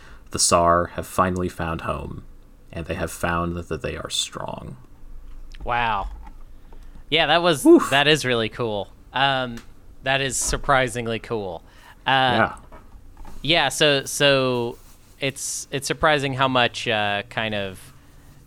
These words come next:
Speaker 2: I, I see the Eldritch stuff that you're talking about, like a kind of weird religious, like, cosmic religious call thing.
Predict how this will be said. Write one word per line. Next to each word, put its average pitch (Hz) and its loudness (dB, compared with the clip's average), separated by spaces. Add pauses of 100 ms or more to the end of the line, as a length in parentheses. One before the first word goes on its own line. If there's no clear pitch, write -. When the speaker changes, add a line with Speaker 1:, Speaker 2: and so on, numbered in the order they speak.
(120)
Speaker 2:
I, 151 2
I - 4
see 254 0
the 202 4
Eldritch 135 0
stuff 110 -4
that 113 -6
you're 104 -6
talking 104 -4
about, 92 -6
like 101 -6
a 110 -4
kind 127 -2
of 107 -6
weird 160 2
religious, 135 -2
like, 139 2
cosmic 135 2
religious 120 -2
call 107 0
thing. 92 -8